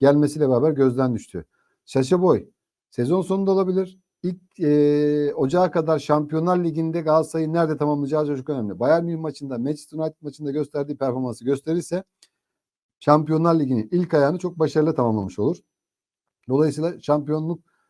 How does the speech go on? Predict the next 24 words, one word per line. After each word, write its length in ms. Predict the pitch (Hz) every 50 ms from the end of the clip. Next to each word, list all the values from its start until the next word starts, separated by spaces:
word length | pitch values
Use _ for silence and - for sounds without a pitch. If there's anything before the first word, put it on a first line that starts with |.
| _ _ _ 127
e, 440 | 123 120 120 117 120 117 117 117 107
Şampiyonlar 520 | - 139 143 143 135 147 147 160 170 175
Ligi'nde 480 | 165 147 143 139 143 160 196 220 220 - _ _ _ _ _
transferin 500 | 139 147 160 156 139 147 139 156 196 185
göz 220 | 185 170 147 147
bebeği 260 | 151 143 147 135 123
şu 140 | - 180 175
anda 200 | 165 160 156 165
oldu 220 | 160 160 165 196
ama 240 | 214 220 190 135 120
Bayern 220 | 139 151 170 170 170
Münih 140 | 170 160
maçında 380 | 156 156 147 143 151 147 139 135
da 100 | 139 147
o 80 | 151 123
performans 460 | 147 147 143 139 139 139 135 131 -
sergilese 320 | 139 127 123 139 139 190
çok 220 | 165 185 175 - -
başka 300 | 156 139 151 - 151 139
bir 60 | 127
seviye 260 | - 131 120 110 98
olur. 180 | 90 87 85 - _ _ _ _ _ _ _ _ _ _
Abdülkerim 540 | 127 120 127 190 190 - - 180 185 190 190
için 360 | 165 - 180 185 185 - -